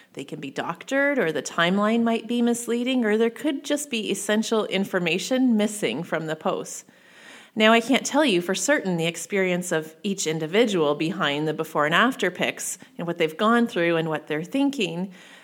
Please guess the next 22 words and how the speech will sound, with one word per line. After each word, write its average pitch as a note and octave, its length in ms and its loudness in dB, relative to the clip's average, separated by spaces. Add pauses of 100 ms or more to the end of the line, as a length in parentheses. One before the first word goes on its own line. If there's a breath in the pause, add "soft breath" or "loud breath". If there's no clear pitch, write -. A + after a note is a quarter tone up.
(200 loud breath)
but G#3 120 4
I G3+ 80 4
can D#4+ 400 2
say F3 220 0
for F3 160 -2
certain F3 420 0
that F3 140 2
what G#3+ 200 2
you C4+ 100 2
see C4 280 -2
on G#3 100 2
the G3 160 -2
outside A#3+ 680 0
is G3 240 -2
only A3 480 2
a F3 80 0
very F3+ 440 0
small E3 500 0
part D3 360 -4
of D3 120 -6
the C#3+ 80 -6
picture. - 580 -8